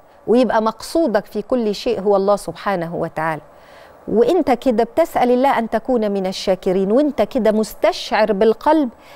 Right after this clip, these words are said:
نعم ربنا عليك، وقد إيه أنت مفتقر إلى عطائه دائمًا أبدًا،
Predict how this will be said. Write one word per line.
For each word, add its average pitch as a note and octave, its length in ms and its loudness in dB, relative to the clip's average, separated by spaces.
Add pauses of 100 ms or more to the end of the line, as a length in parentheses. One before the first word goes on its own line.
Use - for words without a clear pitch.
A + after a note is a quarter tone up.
(140)
نعم B3+ 460 2
ربنا A3 460 2
عليك، A#3 380 0
وقد G#3+ 260 0
إيه D#4+ 220 -2
أنت B3 240 -4
مفتقر A#3+ 680 0
إلى A3 240 0
عطائه G3+ 720 0
دائمًا G#3+ 640 2
أبدًا، F#3 420 0